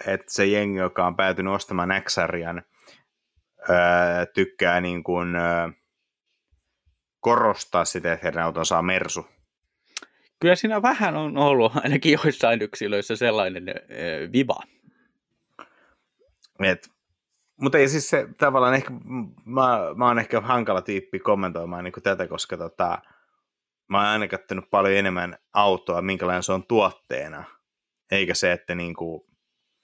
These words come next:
Speaker 1: minkä firman logo siinä on. Et, et tavallaan jos, jos se logo, jos kokee, että tavallaan se, että ajaa jon-, jonkun firman brändiä, brändin edustavalla tuotteella, ja siitä tulee niinku se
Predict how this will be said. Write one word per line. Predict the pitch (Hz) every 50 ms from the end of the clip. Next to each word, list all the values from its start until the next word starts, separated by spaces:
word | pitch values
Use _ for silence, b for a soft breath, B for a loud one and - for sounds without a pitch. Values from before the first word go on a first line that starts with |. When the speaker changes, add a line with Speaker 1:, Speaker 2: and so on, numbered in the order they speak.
| _ _ _ _ _ _ _ _ _ _ _ _ _ _ _ -
Speaker 1:
minkä | 107 107 92 92
firman | - - 98 98 98 98 98 104
logo | 110 110 98 98 87
siinä | - - - - - - - - - -
on. | - - - - _ _ _ -
Et, | 85 90 - -
et | 95 95 - _
tavallaan | - 110 101 101 98 95 95 95
jos, | 92 90 - - -
jos | - 101 - -
se | -
logo, | 110 117 123 120 113 110 - -
jos | 98 104 -
kokee, | - - 127 - - 117 110 107
että | 104 104 - - 110 - _ _ _ _ _ _ _ _ _ _ _ _ - _ _ _ _ _ _ _ _ _ _ _ -
tavallaan | - 107 101 104 101 98 95
se, | 104 107
että | 98 - -
ajaa | 110 113 107 101 101
jon-, | 104 110 110 107 92 -
jonkun | 110 113 113 113 110 104 92 95 92 90 - -
firman | 113 107 104 95 95 90 87
brändiä, | 82 101 107 104 98 90 82 85 82 80 80 - - - - 92
brändin | - 110 110 107 101 90 90 87 87 85 - -
edustavalla | 101 95 92 90 - - 95 87 87 82 -
tuotteella, | 113 107 98 90 - _ - 85 82 85 82 85 85 87 _ b b b b b b b b -
ja | 104
siitä | - - 127 123 110 - 92
tulee | - 95 92 90 90 87 87
niinku | 87 85 82 - 95
se | - - - 98 90 -